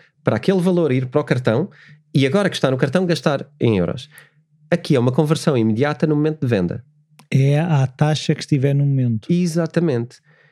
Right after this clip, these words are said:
Speaker 1: Que é bom
Speaker 2: E é
Speaker 1: no
Speaker 2: mau.
Speaker 1: É bom e é mau. É bom quando? É bom num bull market, mercado em crescimento, é bom porque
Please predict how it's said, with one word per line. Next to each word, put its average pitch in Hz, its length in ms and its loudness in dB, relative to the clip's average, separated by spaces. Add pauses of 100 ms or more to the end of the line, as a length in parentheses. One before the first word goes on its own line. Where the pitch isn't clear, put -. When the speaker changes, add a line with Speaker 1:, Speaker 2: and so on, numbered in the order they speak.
(180)
Speaker 1:
Que - 120 0
é 95 60 2
bom 104 500 0 (280)
Speaker 2:
E 143 180 2
é 165 40 0
Speaker 1:
no 180 60 0
Speaker 2:
mau. 170 320 0 (400)
Speaker 1:
É - 120 0
bom 143 180 0
e 185 100 0
é 202 60 0
mau. 156 240 -4 (380)
É 101 140 2
bom 160 280 0
quando? 107 480 0
É 110 120 0
bom 143 260 0
num 117 160 0
bull 120 200 0
market, 127 500 -4 (520)
mercado 104 320 2
em 104 60 2
crescimento, 113 500 0
é 107 80 2
bom 117 220 0
porque - 160 -14